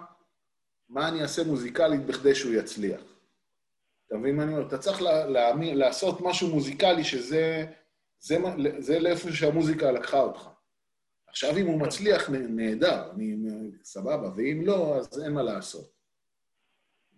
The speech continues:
אה, אז נגיד, כשחזרתי, אחרי שהקלטתי, אני כאילו לוקח אותך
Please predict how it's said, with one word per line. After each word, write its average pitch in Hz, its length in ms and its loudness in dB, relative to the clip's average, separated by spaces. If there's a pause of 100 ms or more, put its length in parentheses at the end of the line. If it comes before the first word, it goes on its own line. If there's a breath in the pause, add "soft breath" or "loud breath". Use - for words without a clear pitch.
(240)
אה, 110 720 0 (560)
אז 110 560 -12 (760)
נגיד, 147 420 -4 (420)
כשחזרתי, 127 840 -2 (760)
אחרי 147 220 -2
שהקלטתי, 131 760 0
אני 123 320 -2
כאילו 120 260 -4
לוקח 120 300 -2
אותך 120 200 -8